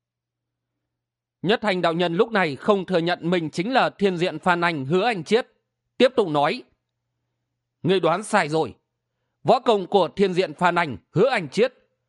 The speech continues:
tuy là do Hồ Hải Nhất Kỳ truyền thụ, nhưng vì hắn thiên tư thông minh nên đã vượt qua sư phụ.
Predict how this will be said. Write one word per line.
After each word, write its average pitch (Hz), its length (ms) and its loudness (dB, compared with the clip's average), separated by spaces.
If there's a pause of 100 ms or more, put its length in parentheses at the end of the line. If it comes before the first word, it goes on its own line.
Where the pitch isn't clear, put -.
(240)
tuy 254 120 4
là 214 140 2
do 185 300 2
Hồ 165 260 2
Hải 165 200 0
Nhất 196 280 -2
Kỳ 175 180 2
truyền 160 240 0
thụ, 170 360 -2 (640)
nhưng 226 180 2
vì 196 140 2
hắn 175 320 -2
thiên 214 200 2
tư 185 220 2
thông 170 240 0
minh 165 200 -2 (520)
nên 214 160 2
đã 220 160 0
vượt 214 280 0
qua 180 180 4
sư 175 200 -2
phụ. - 360 -2